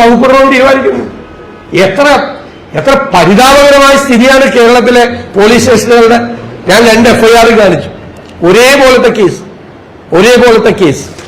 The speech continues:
നിങ്ങൾ കണ്ടല്ലോ, എസ് എഫ് ഐയുടെ സംസ്ഥാന സെക്രട്ടറി ഒരു ബാരിക്കേഡിന്റെ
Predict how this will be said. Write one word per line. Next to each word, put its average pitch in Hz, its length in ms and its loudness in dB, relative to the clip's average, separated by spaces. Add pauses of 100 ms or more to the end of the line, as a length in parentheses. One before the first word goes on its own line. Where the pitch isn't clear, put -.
(460)
നിങ്ങൾ 202 180 2 (100)
കണ്ടല്ലോ, 220 420 2 (560)
എസ് 156 160 -2
എഫ് 233 120 0
ഐയുടെ 233 300 2
സംസ്ഥാന 226 320 0 (100)
സെക്രട്ടറി 226 340 0
ഒരു 226 140 0
ബാരിക്കേഡിന്റെ 226 640 2